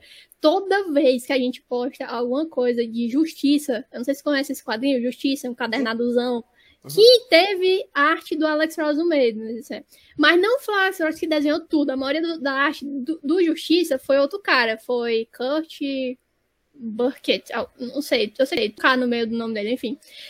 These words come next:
Speaker 1: Toda vez que a gente posta alguma coisa do, do, desse quadrinho, aí vem uma pessoa comentando, "Nossa, o Alex Ross é demais." Aí vem esse cara dizendo, "Mas a maioria do, das ilustrações desse quadrinho foi o Kurt não sei o quê." Eu, "Caraca, cara, tá bom, já sei.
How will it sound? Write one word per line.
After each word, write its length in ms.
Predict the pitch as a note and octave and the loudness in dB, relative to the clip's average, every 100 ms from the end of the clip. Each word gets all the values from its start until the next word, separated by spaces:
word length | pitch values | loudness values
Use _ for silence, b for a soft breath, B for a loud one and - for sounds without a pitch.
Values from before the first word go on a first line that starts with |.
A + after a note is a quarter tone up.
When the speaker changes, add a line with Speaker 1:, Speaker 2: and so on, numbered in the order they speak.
| B _ | B _
Speaker 1:
Toda 520 | F#4+ F#4 G#4+ G#4+ A4 | 2 4 4 4 2
vez 400 | F4+ E4+ E4 E4 | 4 4 6 6
que 80 | E4 | 6
a 40 | D#4+ | 6
gente 300 | D4+ D4+ - | 6 4 0
posta 460 | - D4 D4 D#4 | 2 4 4 2
alguma 160 | C4+ D#4+ | 0 2
coisa 260 | D#4+ D4+ | 2 0
do, 220 | C4+ C#4 C4+ | 2 2 2
do, 300 | C#4+ C4+ A#3+ | -2 -4 -8
desse 240 | C4 C4+ | -2 -2
quadrinho, 380 | - C#4+ B3+ B3 B B B B | 0 -2 0 -4 B B B B
aí 280 | B3+ C#4 - - | 4 4 0 0
vem 200 | D4 D#4+ | 4 4
uma 80 | E4+ | 4
pessoa 240 | E4 D#4 | 0 2
comentando, 380 | D4 C#4+ C#4 C4 | 4 4 2 0
"Nossa, 300 | C4+ C#4 C#4 | 0 0 0
o 40 | |
Alex 180 | C4 C4 | 0 0
Ross 160 | B3 C4 | 0 2
é 60 | |
demais." 440 | C#4 D#4 G3 A3 - | 2 2 2 0 -4
Aí 160 | B3 C#4 | 0 4
vem 220 | B3+ C#4 | 6 8
esse 260 | D4 - - | 8 6 0
cara 320 | F#4 C#4+ D4+ | 4 4 4
dizendo, 400 | C#4 C4 B3 A3+ b - | 2 4 2 -2 b 2
"Mas 220 | D#4 F4 | 4 6
a 60 | |
maioria 360 | F4 F4 E4+ F#4 | 4 4 4 2
do, 300 | F#4 F#4 E4+ | 2 0 2
das 160 | D#4+ D#4 | 2 4
ilustrações 540 | D#4+ D#4+ D#4+ D#4+ D4 | 2 2 -2 2 2
desse 200 | D4 D#4+ | 2 0
quadrinho 380 | D#4 C#4 C#4+ D4+ | -2 2 2 2
foi 240 | D4+ D4+ | 6 4
o 80 | D#4 | 6
Kurt 240 | D4 D4 | 2 2
não 120 | D#4 D4 | 2 2
sei 120 | E4+ | 2
o 40 | |
quê." 60 | E4 | 4
Eu, 180 | C#4 F4+ - | 4 4 -2
"Caraca, 520 | C#5 D#5+ D#5 C#5+ - | 2 8 8 8 2
cara, 180 | C5+ A4 | 2 2
tá 120 | A#4+ A4+ A#4+ | 2 0 0
bom, 160 | G#4+ A4 A#4+ G#4+ | 0 2 6 4
já 140 | A4 C5 | 4 0
sei. 720 | - G#4 G4+ A4 G#4+ F#4+ | -2 -4 -2 0 2 0